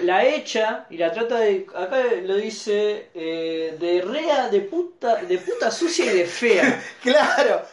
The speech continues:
Speaker 2: es como que toda esa construcción que tenía antes, que, que lo había visto de, en lo superficial,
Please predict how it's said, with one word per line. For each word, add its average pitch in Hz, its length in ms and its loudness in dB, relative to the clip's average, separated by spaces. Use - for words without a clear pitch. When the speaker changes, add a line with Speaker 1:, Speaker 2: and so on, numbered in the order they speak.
Speaker 2:
es 262 160 2
como 294 400 2
que 202 300 0
toda 330 260 6
esa 233 160 4
construcción 202 460 2
que 240 80 6
tenía 196 460 4
antes, 160 440 2
que, 151 200 -4
que 160 80 -4
lo 151 120 2
había 190 240 4
visto 196 440 -2
de, 151 400 -10
en 170 180 -6
lo 175 100 4
superficial, 175 920 0